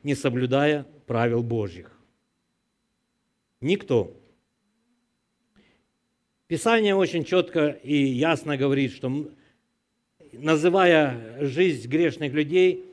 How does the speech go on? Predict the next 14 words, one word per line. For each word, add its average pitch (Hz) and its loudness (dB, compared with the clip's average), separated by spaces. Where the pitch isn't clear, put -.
и 147 -4
по-, 156 2
и, 147 -2
и 151 -2
в 143 0
итоге 151 0
говорит, 147 0
что 139 -4
такие, 175 0
такие 175 0
Царство 180 0
Божье 160 0
не 170 2
унаследуют. 160 0